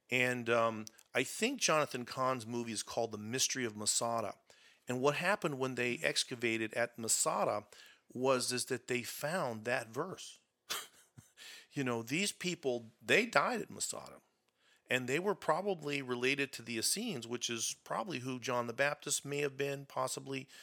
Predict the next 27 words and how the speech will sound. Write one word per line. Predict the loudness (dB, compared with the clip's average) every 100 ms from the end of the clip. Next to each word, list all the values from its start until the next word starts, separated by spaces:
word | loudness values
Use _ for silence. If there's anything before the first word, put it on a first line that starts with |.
| -20 -20 -6
And | -2
again, | 0 0 0 0 -2
these | -4 -2 0
Essenes | 0 0 -2 -4 -6 -4
seem | 0 2 0
to | -2
be | -6 -2
the | -2
ones | 0 0 0
that | -2 2
left | 0 0
the | -4
Dead | 0 2
Sea | 0 2
Scrolls, | 0 0 0 0 -4 -10
which | -6 0 0 -2 -12 -20 -20 -20 -8
literally, | -2 0 2 2 2 2 -4 -10 -6
when | -2
they | 0
came | -2 -4 -2
out, | 0 0 2
destroyed | 2 2 2 0 2 2 0 -10 -20 _ -20 _ -12
hundreds | -6 0 2 0 -6 -8 0
of | 2 2
false | -2 -8 4 8 8 4 -2 -6 -6 -16 -8
Bibles | 2 4 4 -2 -10 -12
because | -8 -2 0 0